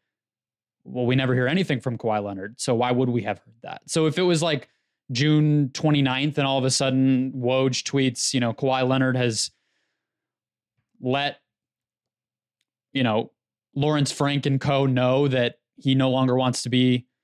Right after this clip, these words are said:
with the Clippers, or he intends to opt out next su-, opt out next summer and wants,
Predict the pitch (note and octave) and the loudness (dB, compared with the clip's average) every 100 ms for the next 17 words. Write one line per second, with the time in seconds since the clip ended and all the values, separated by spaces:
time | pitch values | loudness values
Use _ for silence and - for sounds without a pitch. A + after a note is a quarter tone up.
0 | _ _ - C3+ C#3 D#3+ D3+ F3+ F3+ C3+ | _ _ -6 -6 -2 -4 0 2 2 2
1 | A#2 A#2 D3 C#3 C#3+ D#3 C#3+ C#3 C#3+ D3 | 0 0 0 2 0 0 -2 -2 -2 0
2 | D3 D3 C#3+ C#3 - D#3+ D3+ D3 - D#3 | -2 -2 -4 -4 -4 -4 -2 -2 -2 -4
3 | D3+ C#3+ - - D3+ D#3+ D#3+ D3+ B2 C3+ | -2 -4 -4 -2 0 2 2 2 2 2
4 | C3+ - - | 0 -2 -8